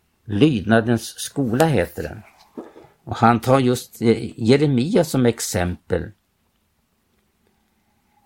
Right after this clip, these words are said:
eh, med budskapet.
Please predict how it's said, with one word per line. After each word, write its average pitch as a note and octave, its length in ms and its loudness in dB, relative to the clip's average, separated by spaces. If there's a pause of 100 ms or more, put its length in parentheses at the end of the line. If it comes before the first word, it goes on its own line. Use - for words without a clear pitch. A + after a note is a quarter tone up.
(120)
eh, G2 580 2 (1040)
med A#2+ 320 4
budskapet. D3 960 -2